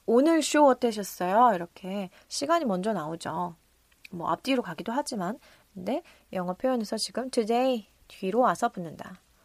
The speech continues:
"몇 시에?" 라는 이야기 할 때도 뒤로 와서 붙는다. 이렇게. How was the show today?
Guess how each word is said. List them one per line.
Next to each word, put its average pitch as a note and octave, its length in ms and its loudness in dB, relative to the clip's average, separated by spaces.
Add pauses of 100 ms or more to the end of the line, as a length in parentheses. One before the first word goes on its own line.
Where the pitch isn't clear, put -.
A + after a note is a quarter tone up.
(320)
"몇 F#3+ 160 4
시에?" A#3+ 560 4 (220)
라는 F#3+ 320 -4
이야기 F3+ 260 -4
할 B3 100 -2
때도 D4 320 -4
뒤로 G#3+ 260 0
와서 G#3+ 260 2
붙는다. G3 520 -8 (540)
이렇게. B3 420 -10 (1120)
How D4 160 8
was G4 180 4
the C4+ 140 2
show B3 320 4
today? B3+ 460 0